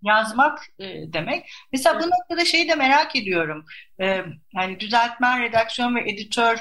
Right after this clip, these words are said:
Speaker 1: hani bu kitabın bölümlenmesi. Çünkü mesela sempozyumlar ya da işte bu tür büyük toplantılarda hani başlıklar olur ama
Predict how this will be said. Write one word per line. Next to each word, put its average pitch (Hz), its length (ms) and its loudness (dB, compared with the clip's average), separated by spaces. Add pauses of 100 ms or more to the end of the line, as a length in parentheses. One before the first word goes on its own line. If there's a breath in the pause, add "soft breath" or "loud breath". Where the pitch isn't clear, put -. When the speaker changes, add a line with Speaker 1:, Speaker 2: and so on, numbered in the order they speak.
(260)
Speaker 1:
hani 208 220 -2
bu 233 60 -6
kitabın 226 500 -4
bölümlenmesi. 214 1000 0
Çünkü 233 180 -4
mesela 240 260 2
sempozyumlar 233 1040 0
ya 208 160 -2
da 214 100 2
işte 208 260 -2
bu - 60 -12
tür 208 220 -2
büyük 226 240 -2
toplantılarda 214 1000 0 (280 loud breath)
hani 202 140 -4
başlıklar 226 520 2
olur 247 240 -2
ama 320 400 2